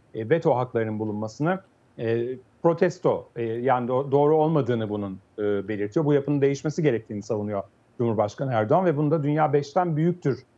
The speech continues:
diyerek ifade ediyor. Dolayısıyla yine bununla ilgili de, e, konuşmasında konulara değinmesini bekliyoruz. Ama tabii buraya geldikten sonra geldiği heyetle, e, birlikte biz de bilgi almaya çalışacağız.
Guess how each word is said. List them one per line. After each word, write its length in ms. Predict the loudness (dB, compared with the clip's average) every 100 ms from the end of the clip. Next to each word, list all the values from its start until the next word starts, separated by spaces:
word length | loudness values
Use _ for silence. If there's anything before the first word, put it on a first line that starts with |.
| _ -2
diyerek 320 | 0 0 -4
ifade 380 | 0 0 0 0
ediyor. 220 | 0 2
Dolayısıyla 480 | 2 2 0 0 2
yine 360 | 2 0 -2 _ _ _ -4
bununla 320 | 0 2 2
ilgili 360 | 0 0 -2 0
de, 260 | 0 0
e, 340 | -2 2 2 2
konuşmasında 960 | 0 0 -4 -6 -4 -2 0 2 0
konulara 420 | -2 -2 0 -2
değinmesini 640 | -2 -4 -6 -8 -8 -8 -6 -8
bekliyoruz. 440 | -8 -2 0 0
Ama 160 | 0 2
tabii 300 | 2 2 0 _ _ 2
buraya 200 | 2 4
geldikten 520 | 2 2 0 0 0
sonra 260 | 0 0
geldiği 400 | 2 2 2 0
heyetle, 580 | 0 2 2 2 0 0 -4 -8
e, 340 | -4 -2 -2
birlikte 400 | -2 -2 0 -2
biz 120 | 0
de 80 | 0
bilgi 240 | 0 2 2
almaya 260 | 2 -4
çalışacağız. 600 | -8 -14 -8 -2 -2 -2